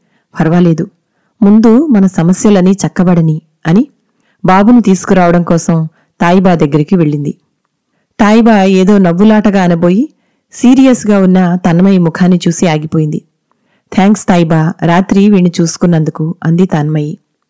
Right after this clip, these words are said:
"ఇగో మేడం, నాల్నాళ్ళు ఏడనే పంటడులే" అంటున్న తాయిబా వైపు చూసి, "పర్వాలేదు" అని చిన్న నవ్వు నవ్వింది. ఆ నవ్వులో నిర్లిప్తత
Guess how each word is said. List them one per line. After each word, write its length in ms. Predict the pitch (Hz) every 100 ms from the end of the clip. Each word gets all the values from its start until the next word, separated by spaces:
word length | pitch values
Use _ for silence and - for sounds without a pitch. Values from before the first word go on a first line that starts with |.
| _ _ _ -
"ఇగో 200 | 196 233
మేడం, 440 | 208 196 220 180 160 _ _ _ -
నాల్నాళ్ళు 680 | 180 180 175 165 175 214 226
ఏడనే 380 | 240 202 220 240
పంటడులే" 720 | 226 185 233 240 214 208 196 _ _ -
అంటున్న 520 | 175 190 180 160 170 180
తాయిబా 380 | 165 180 185 180
వైపు 260 | 170 180 -
చూసి, 280 | 170 - 262 _ _ _ _ - -
"పర్వాలేదు" 480 | 170 175 170 156 - - _ _ -
అని 440 | 175 185 175 185 -
చిన్న 160 | 180 185
నవ్వు 300 | 165 151 170
నవ్వింది. 500 | 175 143 156 143 - _ _ _ _ _ _ _ _ _ _ _ _ _
ఆ 100 | 196
నవ్వులో 500 | 208 196 208 247 226
నిర్లిప్తత 560 | 196 185 208 - 208